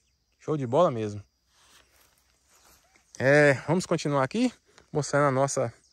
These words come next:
última araucária, ó. Essa ainda tá maior que a outra, gente. Essa aqui foi a que mais desenvolveu, gente. Tá com dois metros e meio mais ou menos de altura, ó. Plantada em clima quente.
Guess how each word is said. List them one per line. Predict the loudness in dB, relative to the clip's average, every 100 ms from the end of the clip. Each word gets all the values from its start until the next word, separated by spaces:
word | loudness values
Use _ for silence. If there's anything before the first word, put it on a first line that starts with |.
| _ _ _ _ _
última | -6 -2 2
araucária, | 2 4 4 6 4
ó. | 0 -6 _ _ _ _ _ _
Essa | -8 -2
ainda | 0
tá | 2
maior | 4 4 6 6
que |
a | 6
outra, | 6 0
gente. | -8 -18 -20 -20 _ _ -14
Essa | -8
aqui | -6 0
foi | 0
a |
que | 4
mais | 2
desenvolveu, | 2 0 0 0
gente. | -4 -6
Tá | -8
com | -4
dois | -2 0
metros | 0 0 0
e |
meio | 0
mais | -2 -2
ou |
menos | -4 -2
de | -2
altura, | -2 -4 -4
ó. | -4 -8 _ _ _ _ _ _ _ _
Plantada | -10 -2 -2 -2
em |
clima | -4 0 0
quente. | -2 -4 -4 -6